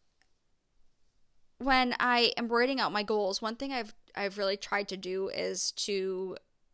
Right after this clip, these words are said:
give myself the permission to dream big, because we live in this world where we're constantly told that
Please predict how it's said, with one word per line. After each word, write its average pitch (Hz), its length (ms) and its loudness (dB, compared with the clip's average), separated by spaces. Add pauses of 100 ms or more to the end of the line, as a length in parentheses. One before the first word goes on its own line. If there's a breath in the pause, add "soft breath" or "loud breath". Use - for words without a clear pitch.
give 226 240 2
myself 233 680 0
the 196 80 -6
permission 190 480 -6
to 185 80 -4
dream 170 240 -8
big, - 340 -8
because 202 420 -2 (400 loud breath)
we 254 140 -2
live 262 220 4
in 370 80 2
this 370 200 2
world 196 460 2
where 190 440 2
we're 202 260 -2
constantly 202 520 0
told 185 420 -2
that 180 460 0